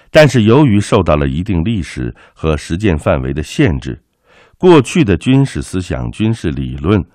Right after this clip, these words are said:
对今后的战争不可能完全适用，它必须依照战争实践的发展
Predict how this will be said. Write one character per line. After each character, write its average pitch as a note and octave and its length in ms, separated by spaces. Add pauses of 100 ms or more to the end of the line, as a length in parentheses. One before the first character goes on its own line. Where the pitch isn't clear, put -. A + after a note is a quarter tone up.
(380)
对 B2+ 180
今 F#3+ 300
后 C3 200
的 E2+ 100
战 G2+ 180 (100)
争 G#2 200 (320)
不 C#3 160
可 - 280
能 D2+ 260 (120)
完 E2 220
全 C2+ 240
适 - 220
用， C2+ 220 (280)
它 G#2 160
必 F2+ 160
须 E2 160
依 D#2+ 140
照 F2 160
战 D#2 280
争 F2+ 180
实 E2+ 240
践 A2 240
的 C2+ 100
发 C#2+ 320
展 B1+ 220